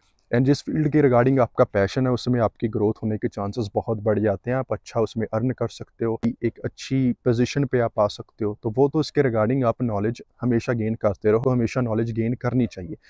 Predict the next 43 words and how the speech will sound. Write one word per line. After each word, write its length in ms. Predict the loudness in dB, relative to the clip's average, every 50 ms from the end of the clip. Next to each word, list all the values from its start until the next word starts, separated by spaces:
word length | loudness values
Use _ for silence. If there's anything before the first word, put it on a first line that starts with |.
| -20 -20 _ _ -4
But 120 | -4 -2 0
इमिग्रेशन 560 | 2 2 2 4 4 2 2 2 0 -2 -2
की 120 | -2 0
नज़रों 360 | 0 0 0 0 2 2 2 2
में 200 | 2 0 -2 -2
आपको 260 | -4 -4 -2 -2 -2
चेक 240 | 0 2 0 -2 -2 _
करना 240 | -6 -6 -4 -6 -6
पड़ेगा 400 | -4 -4 -2 -2 0 0 -2 -2
कि 160 | -2 -4 -6
कौन 260 | -4 -4 -4 -4 -4
से 180 | -4 -2 -2 -2
फील्ड 400 | -2 -2 -2 -2 -2 -2 -2 -4 -8 -10 -16 -20 -20 _ _ 0
की 60 | 2
डिमांड 420 | 4 4 2 2 0 -2 -4 -6 -10
है। 160 | -14 _ _ _ _ _ _ 0
कुछ 160 | 0 0 2 0
टाइम 180 | 0 0 4 4
बाद 160 | 4 4 4
पता 200 | 0 -2 -2 -2
क्या 180 | -2 0 2
होगा, 240 | 2 2 2 2 -2
चाहे 220 | -2 -2 0 0 0
आप 160 | 0 0 -2
नोटिस 300 | -4 -6 -6 -6 -8 -8 -6
कर 180 | -6 -6 -4 -4
लेना, 240 | -6 -6 -6 -6 -8 _ _ _ _ _ _ 0
हेल्थ 180 | 2 2 2 0 _ 0
केयर, 160 | 0 2 2
आज 300 | 4 4 2 2 0 -4 -12 _ _ -2
हेल्थ 160 | -2 -2 -2
केयर 240 | 0 2 4 4 4 2 0 0
के 100 | 0 2
बारे 240 | 4 2 2 2
में 100 | 2 2 0
डिस्कशन 460 | 0 -2 -2 -4 -4 -2 -2 -2 -2
तो 100 | -2 0
बहुत 220 | 0 0 0 0
हो 80 | -2 -4
रही 120 | -4 -4
है, 100 | -8 -6
but 140 | -6 -6 -4
एक 240 | 0 2 2 2 2